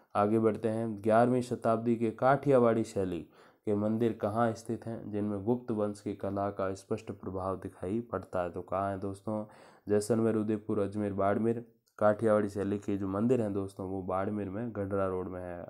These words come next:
आगे बढ़ते हैं, कोटड़ा का किला कहाँ स्थित है? बाड़मेर, जैसलमेर, जोधपुर, अजमेर। तो कोटड़ा किला दोस्तों जो है वो बाड़मेर में है। आगे बढ़ते हैं दोस्तों, क्षेत्रपाल के सबसे अधिक मंदिर राजस्थान के किस जिले में है? पाली, धौलपुर, डूंगरपुर, बांसवाड़ा।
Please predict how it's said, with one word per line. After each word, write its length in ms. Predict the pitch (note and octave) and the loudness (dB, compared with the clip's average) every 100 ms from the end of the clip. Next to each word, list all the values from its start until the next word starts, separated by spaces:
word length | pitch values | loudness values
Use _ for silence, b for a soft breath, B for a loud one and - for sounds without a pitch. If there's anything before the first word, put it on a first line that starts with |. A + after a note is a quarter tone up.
| - | -8
आगे 240 | F#2 G2+ | -6 -4
बढ़ते 340 | G2 F#2+ - | -4 -6 -4
हैं, 280 | G#2 G#2 G#2+ B B B B - | -4 -4 -6 B B B B 8
कोटड़ा 500 | C#3 D3+ D3+ D3 C#3+ | 10 10 8 8 8
का 180 | B2+ | 4
किला 360 | A#2+ - A2+ A2+ | 0 0 2 2
कहाँ 380 | A2 G#2+ A2 G#2 | 0 -2 0 -2
स्थित 300 | - G#2 G#2 | -4 -4 -4
है? 260 | G#2 G#2 - | -6 -6 -4
बाड़मेर, 460 | G#2 G#2 G#2+ A2 G#2+ | 0 2 2 0 -2
जैसलमेर, 480 | G2+ G2+ G#2 G#2 | -4 -4 -4 -4
जोधपुर, 440 | F#2+ G2 G#2 - G2 | -2 -2 -4 -4 -6
अजमेर। 460 | F#2 G2 A2 A#2 B B B - | -4 -2 -2 -2 B B B -14
तो 80 | G2+ | -10
कोटड़ा 500 | - A#2+ A#2+ A#2+ A2+ | 0 0 2 2 0
किला 300 | A2+ A2 G#2+ | 0 0 0
दोस्तों 440 | G2+ F#2+ G2+ F#2+ | 0 -4 -6 -6
जो 160 | F#2 F#2 | -6 -4
है 100 | F2+ | -6
वो 260 | F#2 G#2 A2 | -6 -6 0
बाड़मेर 440 | F#2+ G2 G2+ F#2+ | 0 0 -2 -4
में 140 | F#2 | -6
है। 300 | F2 E2 - - | -8 -10 -14 -14
आगे 240 | F2+ F2+ F#2+ | -12 -10 -8
बढ़ते 280 | F#2+ F2+ F#2+ | -8 -8 -8
हैं 80 | |
दोस्तों, 360 | F#2 F2+ - G#2 | -8 -8 -8 -8
क्षेत्रपाल 640 | - A#2 A2+ C3 B2+ A#2+ A#2+ | -2 -2 0 0 4 4 4
के 200 | A#2 A2 | 0 -4
सबसे 360 | A#2 A2+ A#2+ | -4 -4 -2
अधिक 280 | G#2+ A#2 A2+ | 0 0 0
मंदिर 420 | G2+ A2+ A#2 - B B B - | 0 2 2 0 B B B 2
राजस्थान 560 | G#2 A2+ A#2 - A2+ A2 | 4 4 2 -4 -2 -2
के 140 | A2 | -6
किस 260 | G#2 A#2+ G2 | -2 -2 0
जिले 260 | G2+ G2 | 0 0
में 140 | G2 G2 | -2 -4
है? 260 | G#2 G#2 - | -6 -4 2
पाली, 380 | G#2 A2 A2+ | 4 4 2
धौलपुर, 520 | A2 F#2 G2+ G#2 A2 G2+ | 0 0 -2 0 -2 0
डूंगरपुर, 500 | G2+ G#2 G2+ G2+ F#2+ | 0 0 -2 -2 -2
बांसवाड़ा। 600 | F#2 F#2+ - G#2+ A2+ | -4 -4 -4 -2 -2